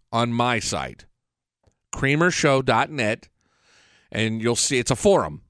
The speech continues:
and you'll see the Patreon button on there. Just click the Patreon button, and then, uh, boom, there you go. I have to tell you, <clears throat> I love the idea of doing this show, and I wanna do it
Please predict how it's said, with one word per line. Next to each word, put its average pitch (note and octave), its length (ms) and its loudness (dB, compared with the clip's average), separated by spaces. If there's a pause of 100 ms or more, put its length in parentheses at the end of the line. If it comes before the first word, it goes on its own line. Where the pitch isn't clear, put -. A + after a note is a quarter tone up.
(180)
and A#2+ 120 0
you'll A#2+ 100 2
see D3 180 0
the B2 100 -4
Patreon A#2 640 0
button G2 180 -2
on G2 80 -2
there. G#2 140 -2
Just A#2+ 160 -6
click B2+ 180 -4
the - 80 -10
Patreon A#2+ 460 0
button, B2 260 0
and G#2+ 220 -2
then, A2 200 -2
uh, A2 240 0
boom, A2 440 0
there A2 100 0
you A2 140 -2
go. A2 260 -4 (720)
I C3+ 160 0
have E3+ 280 0
to G#3 80 -4
tell D3 220 0
you, A#2 240 0 (680)
<clears throat> - 680 -12
I D#3+ 460 0
love D#3 640 2
the C#3 260 0
idea A#2 720 0 (180)
of B2 180 0
doing A#2+ 400 2
this A2+ 160 0
show, D#3 420 0
and A#2+ 140 -2
I A#2+ 60 0
wanna D3 400 0
do B2+ 300 2
it B2 180 -2